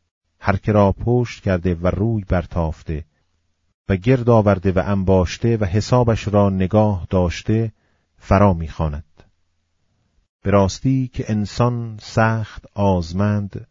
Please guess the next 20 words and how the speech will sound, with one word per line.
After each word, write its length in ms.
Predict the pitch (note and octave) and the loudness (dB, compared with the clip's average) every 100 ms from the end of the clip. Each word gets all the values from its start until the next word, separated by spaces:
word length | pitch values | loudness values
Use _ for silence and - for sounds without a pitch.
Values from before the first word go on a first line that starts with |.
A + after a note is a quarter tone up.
| _ _ F#2+ | _ _ -2
و 100 | F#2+ | -2
بیتاب 760 | F2+ F2+ F2 - A2 A2 E2+ D#2+ | 0 -2 -4 -4 -4 -4 -4 -8
خلق 500 | - F#2 D#2+ D2+ - | -6 -4 -4 -6 -10
شده 260 | - D2+ | -6 -6
است. 500 | C#2+ - - - - - _ _ _ _ _ _ _ _ _ | -6 -12 -20 -20 -20 -20 _ _ _ _ _ _ _ _ _
چون 220 | A2 G2 | -4 -4
صدمه‌ای 560 | - G#2+ G#2+ C3 D3 B2+ | -2 -2 0 0 0 0
به 80 | |
او 200 | A#2 A2+ | 0 2
رسد 440 | G#2 G2 A2+ A2+ - - _ _ _ _ - | 2 2 0 -2 -6 -18 _ _ _ _ -2
عجز 400 | A#2 A2 G#2 G2 | -2 0 -2 0
و 240 | G#2+ G#2 | 2 2
لابه 460 | G2 F#2+ F#2+ F2+ A2 | 2 4 4 4 0
کند 520 | - E2 D2 - - _ _ _ _ _ _ _ - | -2 -4 -6 -10 -20 _ _ _ _ _ _ _ -10
و 60 | |
چون 280 | - G2 F#2 | -4 -4 -4
خیری 420 | - C3+ C#3+ B2+ | -4 -4 -2 0
به 100 | G#2 | -2
او 180 | G2+ F#2+ | -2 -2
رسد 400 | F2+ - G2 F#2 | -2 -2 -2 -2